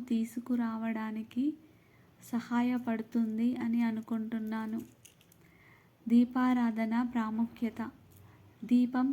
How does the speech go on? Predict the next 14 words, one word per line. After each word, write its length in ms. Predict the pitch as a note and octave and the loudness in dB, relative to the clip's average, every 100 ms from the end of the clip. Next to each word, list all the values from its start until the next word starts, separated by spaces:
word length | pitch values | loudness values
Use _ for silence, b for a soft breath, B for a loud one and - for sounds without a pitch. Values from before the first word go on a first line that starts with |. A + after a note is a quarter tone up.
| C4 | 0
కేవలం 560 | A3+ A3+ A#3 A#3 B3+ B3+ - | 0 0 2 2 0 -2 -8
ఒక 200 | A3+ - A#3+ - - - - - - | -10 -4 -4 -6 -18 -20 -20 -18 -8
కాంతిని 600 | A3 A3 A3+ B3 A#3+ B3 B3+ | -4 -2 0 4 4 4 0
ఇవ్వడమే 580 | A3 A3+ A#3 A#3 A3+ A#3+ | -6 0 2 2 4 2
కాదు, 380 | A#3+ A#3 A3 A3+ A#3 - - - b b b b - | 0 -4 -4 -4 -6 -12 -20 -20 b b b b -8
అది 260 | A3 A3+ B3+ | -2 2 4
మన 180 | B3 A#3 A3+ | 4 4 2
జీవితాల్లో 800 | A#3 A3+ A3+ B3 B3 A#3+ A#3 B3 A#3+ | 0 0 2 0 2 2 2 2 0
జ్ఞానాన్ని, 760 | A3 A3 A3 A3+ A#3 A#3 B3+ D#4 B B B B B | -2 -4 -2 0 2 4 2 0 B B B B B
శుభాన్ని 640 | - A#3 G#3 A#3 A#3 A#3 C4 | -4 -2 2 4 6 6 2
తీసుకువస్తుంది. 1080 | B3+ A#3 A#3 A#3+ A#3+ A#3+ A#3 - A3+ A3 G#3+ - - _ - _ b b b b _ | 4 2 2 -2 0 -2 -4 -4 -2 -2 -6 -12 -20 _ -20 _ b b b b _
మన 280 | G3+ A3 A3+ B3 A#3+ | -6 -2 0 0 2
హిందూ 400 | A3+ A3 A3+ B3 | 0 2 4 2
సాంప్రదాయంలో 1080 | B3 A#3 A3+ A#3 A3+ A3+ G#3+ G#3+ G#3+ G#3+ A#3 | 2 0 0 -2 -2 -2 -6 -8 -8 -4 -4